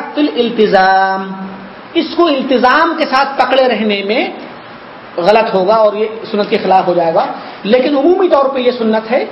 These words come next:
اور یہ جائز ہے، اس میں کوئی حرج نہیں ہے۔ فرماتے ہیں کہ یقول،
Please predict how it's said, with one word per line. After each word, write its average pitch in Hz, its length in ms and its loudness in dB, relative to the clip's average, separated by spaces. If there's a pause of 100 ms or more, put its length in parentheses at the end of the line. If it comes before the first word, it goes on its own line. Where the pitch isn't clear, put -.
(160)
اور 220 180 2
یہ 226 80 6
جائز 208 380 4
ہے، 202 160 0
اس 220 120 -4
میں 226 100 -2
کوئی 202 160 4
حرج 175 240 0
نہیں 151 240 0
ہے۔ 151 60 -6 (1600)
فرماتے 285 400 4
ہیں 349 80 2
کہ 311 60 -4
یقول، 320 580 0